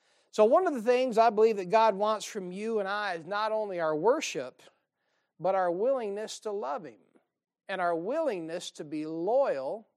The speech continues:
to the God of heaven. And from verses thirty-two to the end of the chapter, we find certain character traits that define who David is, defines his heart, and I believe it also defines the heart of God. Now remember, David here is, uh,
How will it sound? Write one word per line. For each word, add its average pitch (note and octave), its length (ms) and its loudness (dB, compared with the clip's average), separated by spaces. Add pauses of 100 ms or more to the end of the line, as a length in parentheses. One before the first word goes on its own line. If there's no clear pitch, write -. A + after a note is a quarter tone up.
(140)
to A3+ 100 -4
the F#3 120 -6
God G3+ 260 0
of A3+ 100 -8
heaven. A#3 340 -10 (1500)
And G#3+ 120 4
from A3 140 0
verses B3 400 4
thirty-two B3+ 540 0
to A3 80 -6
the G3+ 100 -2
end A3 120 0
of G3+ 40 -8
the F#3+ 80 -6
chapter, G#3 480 -2
we G3 140 -2
find F3 340 -6
certain F3 300 -4
character G3 500 -4
traits F#3+ 640 -8 (480)
that E3 260 -2
define F#3 480 -6
who F3+ 160 -10
David E3 480 -8
is, C#3+ 340 -14 (140)
defines F3 460 -12
his A3+ 240 -4
heart, D3+ 260 -4
and E3 100 -12
I F#3 60 -4
believe E3+ 300 -8
it D#3 80 -14
also E3 320 -8
defines D#3 720 -14 (400)
the C#3+ 80 -10
heart C#3+ 240 -4
of B2 100 -10
God. C3 340 -4 (920)
Now G#3 140 8
remember, A3+ 420 4
David A#3+ 380 4
here B3 600 -2
is, F#3 380 -6
uh, E3+ 320 6